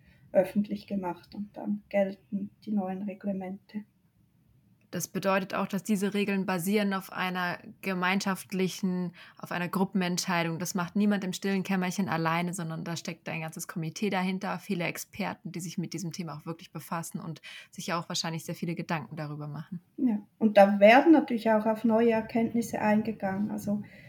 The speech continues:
Speaker 1: wenn's jetzt neue Studien gibt, wenn's, äh, neue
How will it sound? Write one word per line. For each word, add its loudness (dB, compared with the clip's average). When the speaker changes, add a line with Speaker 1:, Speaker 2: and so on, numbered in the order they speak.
Speaker 1:
wenn's 6
jetzt 4
neue 6
Studien 0
gibt, -4
wenn's, 2
äh, 8
neue 8